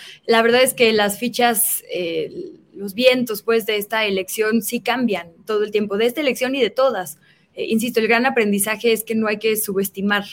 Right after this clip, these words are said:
nada, ninguna decisión, ningún cambio y demás. Y creo que justo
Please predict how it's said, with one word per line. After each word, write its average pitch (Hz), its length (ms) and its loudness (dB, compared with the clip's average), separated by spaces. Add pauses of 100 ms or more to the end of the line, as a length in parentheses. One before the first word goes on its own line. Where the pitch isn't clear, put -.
(580)
nada, 196 440 -2
ninguna 214 440 2
decisión, 226 560 2
ningún 214 280 0
cambio 226 300 2
y 214 40 4
demás. 208 400 -2
Y - 100 -16
creo 311 100 -8
que 359 100 -2 (540)
justo 277 320 0